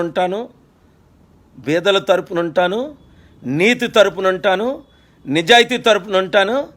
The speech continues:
పుట్టిన తర్వాత ఈరోజు ఆవిడకి జడవలేదు. జార్జ్ బుష్, హిలరీ క్లింటన్, ఒకసారి ఇంగ్లీష్ వచ్చిన వాళ్ళందరూ Google-కి వెళ్ళి నార్వే న్యూస్ డాట్ కామ్ చదవండి, YouTube-లోకి వెళ్ళి నార్వే న్యూస్ డాట్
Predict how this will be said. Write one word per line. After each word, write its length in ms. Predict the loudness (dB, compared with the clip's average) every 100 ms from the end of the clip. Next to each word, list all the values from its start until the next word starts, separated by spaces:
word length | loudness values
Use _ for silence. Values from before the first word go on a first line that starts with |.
| -20 -20 -20 -12
పుట్టిన 360 | -12 -4 -2 4
తర్వాత 280 | 6 6 4
ఈరోజు 300 | 0 -2 0
ఆవిడకి 300 | 0 -2 -6 -2 0
జడవలేదు. 540 | 4 4 4 2 0 -4 -10 -20 -20 -20 -20 -14 -2
జార్జ్ 360 | 4 4 4
బుష్, 260 | -2 -2 0 0
హిలరీ 280 | 2 2
క్లింటన్, 480 | 0 -2 -4 -2 -2 -2
ఒకసారి 320 | 0 0 0
ఇంగ్లీష్ 320 | -4 -6 -4
వచ్చిన 240 | -6 -6
వాళ్ళందరూ 420 | -4 -2 -2 -2 -4 -6 _ _ _ -8
Google-కి 420 | -2 0 0 0
వెళ్ళి 140 | 0 4 6
నార్వే 300 | 6 4 2
న్యూస్ 300 | 2 -2 2
డాట్ 200 | 4 4 2
కామ్ 160 | 0 2
చదవండి, 440 | -2 2 0 -2 -12 -18 _ _ _ _ _ _ _ _
YouTube-లోకి 680 | -6 -6 -4 -4 -2 -2 0
వెళ్ళి 180 | -2 -2
నార్వే 400 | 2 4 4 2 0
న్యూస్ 280 | -2 -4 0
డాట్ 200 | 0